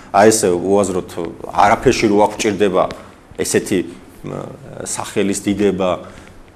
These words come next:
მი-, თუ ღმერთმა გვადიდოს, როცა მოვა ამის დრო. პასუხი, რა თქმა უნდა, ისაა, რომ მივცეთ და დავივიწყოთ ეს სიკეთე. მამები ასე გვასწავლიან, რომ სიკეთეს,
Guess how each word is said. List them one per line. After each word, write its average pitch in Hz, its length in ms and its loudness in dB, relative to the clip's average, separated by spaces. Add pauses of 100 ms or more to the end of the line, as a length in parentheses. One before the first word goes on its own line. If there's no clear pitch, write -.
(140)
მი-, 101 260 -4
თუ 185 160 4 (160)
ღმერთმა 127 400 0 (160)
გვადიდოს, 95 560 -4
როცა 92 240 -4
მოვა 87 280 0
ამის 80 260 -4
დრო. - 180 -12 (1400)
პასუხი, - 340 -4
რა 92 80 0
თქმა 113 240 -2
უნდა, 147 180 2
ისაა, 135 360 4
რომ 90 220 0 (500)
მივცეთ 139 360 0
და - 100 -4
დავივიწყოთ 117 680 4
ეს - 140 -14
სიკეთე. - 360 -10
მამები 135 340 0
ასე 131 160 0
გვასწავლიან, 139 500 0
რომ 95 120 -4 (360)
სიკეთეს, - 640 2